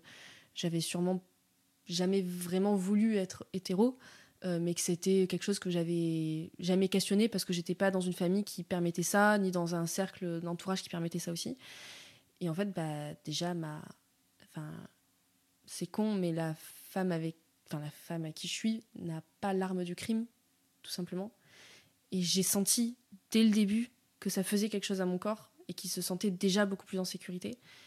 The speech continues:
Et je pense que dans tous les cas, il avait, euh, et il a, dans tous les cas, euh, associé la douleur à ça, même si la personne qui porte l'arme, finalement, euh, est bienveillante, elle est douce, elle est, fait attention, et cetera. Pour moi, c'est, enfin, je, je,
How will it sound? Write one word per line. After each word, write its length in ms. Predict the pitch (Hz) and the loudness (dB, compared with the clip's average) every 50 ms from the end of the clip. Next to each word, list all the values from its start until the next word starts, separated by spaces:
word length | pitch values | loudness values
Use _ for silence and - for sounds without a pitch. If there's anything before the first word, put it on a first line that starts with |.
| - - - - - - _ _ _ - | -20 -20 -20 -20 -20 -20 _ _ _ -6
Et 80 | - | -2
je 100 | 175 180 | -2 -2
pense 260 | 180 - 208 214 208 - | 0 0 0 0 0 -2
que 80 | - | 0
dans 120 | 185 185 180 | -2 -2 -2
tous 120 | - - | 0 -2
les 100 | 180 185 | -2 0
cas, 140 | - 214 214 | 2 2 2
il 120 | 202 185 | 4 4
avait, 400 | 180 170 165 165 190 190 190 185 | 2 2 2 2 2 2 4 4
euh, 300 | 175 175 170 165 165 165 - - - | 4 2 0 -2 -4 -6 -8 -8 -4
et 80 | 180 180 | 0 2
il 140 | 175 175 | 4 6
a, 160 | 190 202 208 202 | 6 6 4 4
dans 120 | 185 180 | 0 -2
tous 140 | - - 170 | -4 -6 -6
les 80 | 165 | -6
cas, 200 | 165 - 196 196 190 | -4 -2 -2 -2 0
euh, 240 | 185 175 175 185 - - _ _ _ _ _ _ _ _ _ _ _ | -2 -2 -4 -6 -8 -12 _ _ _ _ _ _ _ _ _ _ _
associé 500 | - 190 190 - - 196 - - 226 226 | 0 0 0 2 2 2 2 2 4 4
la 140 | 214 202 185 | 4 4 4
douleur 340 | 180 190 196 202 208 208 196 | 4 4 4 4 4 4 4
à 80 | 185 180 | 2 2
ça, 300 | - - 208 220 226 - - - - _ _ | 2 4 2 0 0 -4 -12 -20 -20 _ _
même 180 | 208 208 214 208 | 2 4 4 4
si 140 | - - 202 | 2 2 0
la 80 | 190 | 0
personne 460 | 190 - 208 196 - - 220 214 208 | 0 0 -2 -2 0 -2 0 -2 -2
qui 360 | 202 - - 190 180 175 175 - _ _ _ _ _ _ _ _ _ | -4 -6 -8 -8 -8 -8 -10 -12 _ _ _ _ _ _ _ _ _
porte 260 | - 247 247 - - | 2 2 2 2 0
l'arme, 320 | 214 196 190 190 185 170 | 2 2 4 2 0 -2
finalement, 380 | 170 - - 165 165 170 165 170 - - - - - - - _ - - | -4 -6 -4 -4 -2 -2 -4 -6 -8 -14 -18 -18 -20 -20 -20 _ -8 -4
euh, 180 | 175 165 160 - | -4 -2 -2 0
est 100 | - 202 | 0 2
bienveillante, 640 | 175 185 185 185 175 180 175 196 208 208 202 196 196 | 2 4 2 2 2 0 2 2 4 2 2 2 0
elle 60 | 185 | -2
est 60 | 180 170 | -4 -2
douce, 400 | 170 202 208 202 202 196 - 190 | -2 -2 -2 -2 -2 -2 -4 -4
elle 140 | 175 175 | -4 -2
est, 140 | 170 170 165 | -2 -2 -4
fait 120 | 165 - 180 | -4 -4 -6
attention, 420 | 170 - 175 170 170 - 214 208 | -6 -4 -6 -4 -4 -2 0 0
et 60 | 190 | 0
cetera. 400 | 185 - - - 185 175 202 214 | -2 -4 -4 -2 0 0 0 0
Pour 120 | 208 - 180 | 0 -2 0
moi, 160 | 185 190 196 | 0 0 0
c'est, 520 | 196 - - 180 170 165 165 160 160 160 - - - - - - - - - _ _ _ _ _ _ _ _ _ _ _ _ _ | 0 -2 -2 -2 -2 -2 -2 -4 -6 -8 -10 -16 -20 -20 -20 -20 -20 -20 -20 _ _ _ _ _ _ _ _ _ _ _ _ _
enfin, 180 | - 208 190 | 0 2 2
je, 300 | 185 180 190 185 180 180 | 4 4 4 4 2 2
je, 360 | 175 175 180 180 180 180 185 | 0 -2 -4 -4 -6 -8 -10